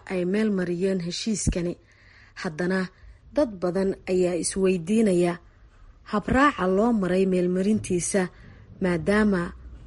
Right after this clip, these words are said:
qoraal rasmi ah oo heshiiskan ku saabsan aan lala wadaagin bulshada. Doctor Mukhtaar Nuur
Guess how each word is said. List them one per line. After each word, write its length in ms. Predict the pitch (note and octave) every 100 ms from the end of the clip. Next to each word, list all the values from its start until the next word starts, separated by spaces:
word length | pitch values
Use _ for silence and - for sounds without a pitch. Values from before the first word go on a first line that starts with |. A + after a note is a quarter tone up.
| -
qoraal 340 | - G3+ G#3 G#3 G3+
rasmi 380 | D4 - F3+ -
ah 180 | F#3 F#3 - - - - - F#3
oo 160 | F3+
heshiiskan 680 | F3+ F3+ - G#3+ - F3 F3 -
ku 80 | A#3+
saabsan 560 | - F3+ - F#3+ F#3+ - -
aan 200 | F3+ F3
lala 180 | F#3+ G#3+
wadaagin 560 | F#3 F3 E3+ E3 F#3
bulshada. 520 | E3 E3 - G3 F3+ - - - _ -
Doctor 360 | F#3 - G3 F3+
Mukhtaar 460 | F3+ - G#3 F#3+
Nuur 260 | F#3 G3 G#3